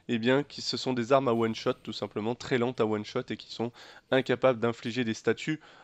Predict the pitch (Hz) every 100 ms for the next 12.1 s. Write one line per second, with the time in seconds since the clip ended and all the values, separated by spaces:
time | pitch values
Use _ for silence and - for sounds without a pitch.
0 | _ 123 113 151 139 123 95 90 _ _
1 | _ _ _ _ _ _ - - - -
2 | _ 139 135 - 160 156 - 170 170 -
3 | 120 - - 131 147 - 123 120 120 117
4 | 107 107 - 98 - - 127 147 147 -
5 | 127 117 113 113 113 135 117 107 - -
6 | 113 107 101 101 - 131 117 120 113 131
7 | 135 127 123 139 - - - _ _ 147
8 | 147 143 - - - 127 131 143 139 120
9 | 117 117 107 139 135 - - 135 127 139
10 | 127 113 117 127 123 107 110 104 104 110
11 | 117 - 135 113 107 - - - - 110
12 | 110